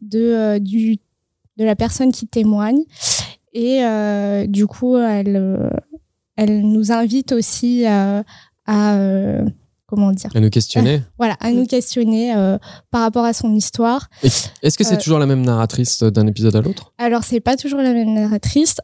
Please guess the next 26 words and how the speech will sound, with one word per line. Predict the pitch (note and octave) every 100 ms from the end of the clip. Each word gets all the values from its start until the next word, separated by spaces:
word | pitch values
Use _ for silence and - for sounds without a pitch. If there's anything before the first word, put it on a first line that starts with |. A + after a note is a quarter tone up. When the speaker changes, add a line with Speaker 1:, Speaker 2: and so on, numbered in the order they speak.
| A#3
Speaker 1:
Euh, | A3 G#3 - - G1+
le | - G#3+ A#3
plus | A3 - C4+
souvent, | - C4 C4
c'est | B3+ A3
Brune | G3+ G#3 B3+ B3+
Bottero, | A#3+ A#3+ A3 A#3+ - _ -
Speaker 2:
Mhm. | A2 B2+
Speaker 1:
donc | F#3+ G#3+
qui | -
présente, | - A#3 A3 A#3 A3+
euh, | G#3+ G3+
le | G#3 G3+
podcast, | G#3 - A#3 C#4 D#4 - - - _ -
euh, | A#3 A3 A3
qui | - - A3+
a | G#3+
aussi | A3 - B3+
créé | B3+ - A#3+
le | A#3+
podcast, | G#3+ G#3 - A3 A3 - G#3+
euh, | G3+
qui | G#3 - G#3
est |
aussi, | G#3 - A3 A3 G#3
euh, | G3+